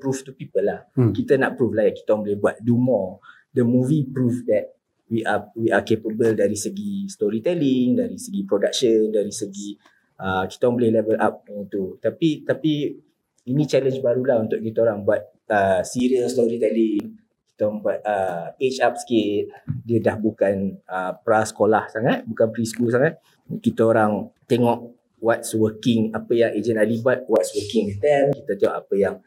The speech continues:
Speaker 1: ah, mereka bantu ke, berbual-bual. Kita tengok apa, what, what is working for them and kita tengok what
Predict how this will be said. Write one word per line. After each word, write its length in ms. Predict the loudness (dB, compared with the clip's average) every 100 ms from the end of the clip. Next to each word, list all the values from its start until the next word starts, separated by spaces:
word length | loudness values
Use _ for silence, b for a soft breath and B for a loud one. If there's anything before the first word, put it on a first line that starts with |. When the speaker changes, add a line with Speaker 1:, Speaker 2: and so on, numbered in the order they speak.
| _ _ _ -14
Speaker 1:
ah, 320 | -12 -6 -2 -2
mereka 240 | 0 0
bantu 480 | 2 0 2 0 0
ke, 160 | 0 2 2
berbual-bual. 600 | 2 0 0 0 2 0
Kita 240 | -2 -2 0
tengok 160 | 0
apa, 240 | -2 0 0 0 0
what, 220 | -2 0 -2
what 160 | -2
is 160 | -2 -2
working 400 | -4 0 0 2
for 160 | 2
them 240 | 2 2 0
and 160 | -6
kita 240 | -6 0 0
tengok 160 | 2
what 140 | 0